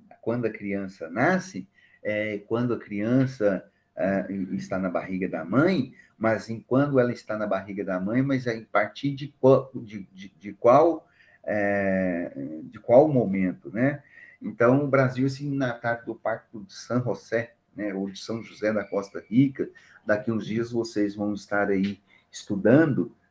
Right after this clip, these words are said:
é, estudando em direitos humanos, né, esses pactos e esses tratados internacionais, né? Ah,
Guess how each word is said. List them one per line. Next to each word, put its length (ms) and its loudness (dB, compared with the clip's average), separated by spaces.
é, 480 2
estudando 840 0
em 220 0
direitos 600 -2
humanos, 680 0
né, 320 -2
esses 340 -2
pactos 580 0
e 80 -2
esses 300 -6
tratados 600 -2
internacionais, 1080 0
né? 320 2
Ah, 1200 4